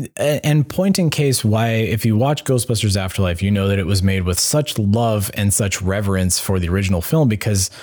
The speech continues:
I, I, when I started working on that, I was in a room and Jason Reitman sat me down on a couch and was like, "We're only letting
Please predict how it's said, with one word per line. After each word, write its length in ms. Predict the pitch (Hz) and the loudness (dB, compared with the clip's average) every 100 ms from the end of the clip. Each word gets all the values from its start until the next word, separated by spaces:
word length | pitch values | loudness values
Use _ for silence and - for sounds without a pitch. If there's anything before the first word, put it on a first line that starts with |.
| - - - _ _ _ _ - - - | -20 -20 -20 _ _ _ _ -18 -16 -6
I, 120 | 135 - | -6 -2
I, 100 | 151 | -4
when 1000 | 156 - 143 - 95 143 120 123 123 120 - | -2 -2 -2 -4 -6 -4 -2 2 2 0 0
I 140 | 165 | 0
started 360 | 156 170 147 127 | 0 0 2 2
working 320 | 131 135 123 | 0 2 2
on 140 | 110 | 4
that, 220 | 127 120 113 113 _ - - - | 2 0 -2 -6 _ -14 -12 -8
I 180 | 85 113 | -6 -2
was 200 | 123 113 | 0 0
in 160 | - 151 | 2 2
a 60 | |
room 640 | 143 127 127 123 123 123 - - | 2 2 2 4 2 2 -2 -2
and 220 | 107 101 | 0 2
Jason 300 | 113 117 127 | 0 0 2
Reitman 340 | 113 98 110 | 2 2 0
sat 220 | 101 110 101 | 0 -2 -2
me 80 | |
down 420 | 104 104 101 101 98 | -2 0 0 0 0
on 140 | 101 95 | -2 -2
a 60 | |
couch 420 | - 120 98 95 | -2 -2 -2 -2
and 120 | 92 98 | 0 2
was 100 | 95 | 2
like, 160 | 87 98 | -2 -4
"We're 140 | 101 | -2
only 240 | 123 131 135 | 2 2 2
letting 480 | 117 107 104 95 | 2 0 0 -2